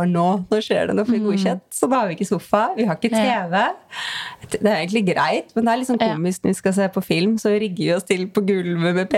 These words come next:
Speaker 1: C-skjerm
Speaker 2: Mm.
Speaker 1: og... Så vi prøver å være mest mulig borte.
Speaker 2: Mm.
Speaker 1: Men, eh, i og med at hun eldste går på skolen,
Speaker 2: Ja.
Speaker 1: så er det liksom begrenset hvor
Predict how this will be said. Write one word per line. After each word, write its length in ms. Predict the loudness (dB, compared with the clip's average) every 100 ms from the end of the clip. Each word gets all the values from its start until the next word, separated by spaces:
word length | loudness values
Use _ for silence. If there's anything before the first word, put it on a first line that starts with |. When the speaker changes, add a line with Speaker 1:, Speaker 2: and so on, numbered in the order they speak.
| 2
Speaker 1:
C-skjerm 580 | 2 0 2 2 2 0
Speaker 2:
Mm. 80 | 2
Speaker 1:
og... 800 | 2 4 2 2 2 2 0 -2
Så 160 | -2
vi 100 | -2 -4 -2
prøver 380 | 0 2 2 2
å 320 | 2 2 0
være 80 | 0
mest 300 | 0 -4 0
mulig 300 | 0 2 2
borte. 440 | 0 0 0 0 -4 _
Speaker 2:
Mm. 340 | 0 2 2 2 2
Speaker 1:
Men, 300 | 2 2 2
eh, 280 | 2 2 2
i 40 | 0
og 40 |
med 60 | 0
at 60 | 0
hun 340 | 0 2 2
eldste 280 | 0 -2 -2 0
går 20 |
på 60 | 2
skolen, 240 | 2 0 -2 _ _ _ _ _ -8 0
Speaker 2:
Ja. 120 | 2
Speaker 1:
så 40 | 2
er 40 | 0
det 120 | 0
liksom 120 | 2
begrenset 520 | 2 0 0 0 0 2
hvor 160 | 0